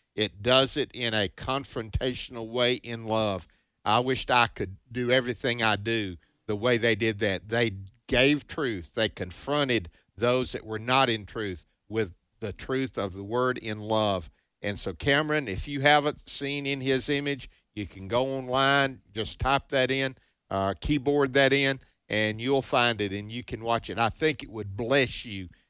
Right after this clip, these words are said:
And those of you that are listening that are struggling in that area, you can find hope in His image. Alex,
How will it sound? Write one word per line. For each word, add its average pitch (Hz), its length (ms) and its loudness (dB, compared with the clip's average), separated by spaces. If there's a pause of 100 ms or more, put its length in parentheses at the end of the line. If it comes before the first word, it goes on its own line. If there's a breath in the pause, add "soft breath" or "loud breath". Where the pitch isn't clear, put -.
(120)
And 104 320 -6
those 156 260 2
of 165 160 4
you 143 100 -2
that 117 100 0
are 120 80 2
listening 147 440 0
that 110 100 0
are 101 40 -2
struggling 151 560 -2
in 151 140 0
that 151 220 4
area, 170 420 0 (420)
you 123 140 -2
can 139 200 -4
find 151 360 2
hope 151 320 0 (200)
in 131 320 -4
His 135 440 -2
image. 98 400 -6
Alex, 180 520 2